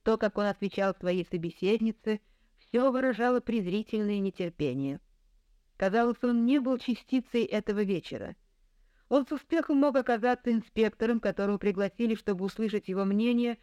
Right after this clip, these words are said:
об организации вечера, оркестре или о планировке помещения.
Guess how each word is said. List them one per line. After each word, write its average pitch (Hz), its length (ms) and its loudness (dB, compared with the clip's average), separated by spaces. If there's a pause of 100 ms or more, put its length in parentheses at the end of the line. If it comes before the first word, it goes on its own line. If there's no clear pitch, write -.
(180)
об 202 160 -4
организации 214 760 0
вечера, 233 480 -2 (220)
оркестре 220 840 -2 (260)
или 285 180 2
о 254 60 4
планировке 233 560 0
помещения. 175 800 -4